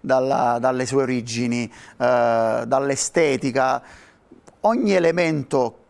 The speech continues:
che aveva quel prodotto rappresentava una parte della vita del santo patrono e in più il nome O Miracle era perché aveva una giusta causa quel prodotto, perché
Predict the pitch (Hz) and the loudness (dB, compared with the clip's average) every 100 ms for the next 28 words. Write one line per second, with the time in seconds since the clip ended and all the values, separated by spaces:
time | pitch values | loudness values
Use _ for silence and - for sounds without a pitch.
0 | - 139 156 139 123 123 139 160 175 - | 0 0 2 0 -2 -4 -2 -2 -2 -2
1 | 175 165 - 147 - 151 143 139 143 135 | 0 0 -2 -6 -2 -2 -2 0 0 0
2 | 139 135 165 170 151 139 135 127 147 135 | 0 0 0 0 -2 0 0 0 -2 -4
3 | 131 120 - 120 117 113 113 101 107 - | -4 -4 -4 -4 -4 -4 -6 -10 -12 -14
4 | - 156 156 - 180 - - - - - | -6 -4 -4 -2 -2 -2 -14 -20 -20 -20
5 | _ - 131 147 151 127 113 107 _ - | _ -12 -4 0 2 0 -4 -10 _ -8
6 | 131 156 160 123 117 123 - _ _ _ | -2 2 2 2 -2 -2 -4 _ _ _
7 | - 127 117 117 - 135 131 127 131 123 | -4 -2 -2 -4 -2 -2 -2 -2 -4 -4
8 | 190 - 127 117 156 107 107 104 - 107 | -4 -2 -2 0 0 0 -6 -8 -8 -8
9 | 107 - 104 - 113 | -8 -10 -14 -10 -10